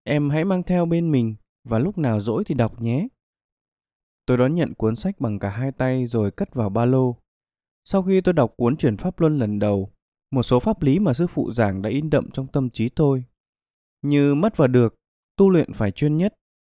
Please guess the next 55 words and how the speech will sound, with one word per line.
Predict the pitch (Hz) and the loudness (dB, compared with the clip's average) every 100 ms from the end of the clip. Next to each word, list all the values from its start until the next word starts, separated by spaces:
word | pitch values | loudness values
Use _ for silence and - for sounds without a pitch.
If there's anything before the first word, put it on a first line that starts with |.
| _ | _
chủ | - 107 | 2 2
ý | 107 | 4
thức | 123 226 | 2 -2
phải | - 104 | -2 -2
mạnh | 101 101 - _ _ - | 0 -2 -6 _ _ -8
và | 113 107 104 | -2 0 0
tâm | 139 131 | 0 0
nhất | 175 175 | -2 -4
định | 135 - | -6 -6
phải | 101 | -8
chính. | 95 117 104 180 - _ _ _ _ _ _ _ _ _ - | -8 -8 -8 -8 -12 _ _ _ _ _ _ _ _ _ -2
Thời | 147 | 2
điểm | 135 131 113 | 4 4 2
đó, | 113 113 202 - - | 2 2 0 -4 0
tôi | 190 | 2
đang | 185 | 4
làm | 170 127 | 2 0
việc | 110 113 101 | 2 0 0
trong | 165 156 | -2 0
một | 113 | 0
công | 151 151 | -2 -2
ty | 151 147 | -2 -2
thực | 123 - | -6 -6
phẩm | 120 104 98 90 | -4 -4 -6 -8
của | 107 | -4
Đài | 104 104 | -2 -2
Loan | 120 131 131 | 0 -2 -2
có | 139 | -4
trụ | 156 117 | -2 -2
sở | - 98 | -2 -4
chính | - 104 139 | -4 -6 -4
tại | - - | -6 -6
Tế | 101 | -4
Na | 120 135 127 117 _ _ _ _ _ - | -2 -2 -2 -6 _ _ _ _ _ 0
và | 127 | 2
có | 120 143 | 4 2
nhiều | 190 123 | 2 0
chi | - | 0
nhánh | 143 120 | -2 0
ở | 165 | -2
các | 110 156 | -4 -2
nơi. | 156 143 139 131 _ _ _ _ _ _ | 0 0 0 -4 _ _ _ _ _ _
Tôi | - 131 | 0 2
là | 113 | 2
giám | 110 117 | 2 0
đốc | 180 - | -2 -2
một | 113 | -6
chi | - | -2
nhánh | 123 110 113 | -2 -2 -4
với | 139 120 | -2 -2
gần | 131 120 | 0 -2
một | 104 - | -2 -4
trăm | 139 | -2
nhân | 139 135 | -2 -2
viên | 131 135 131 | -2 -2 -2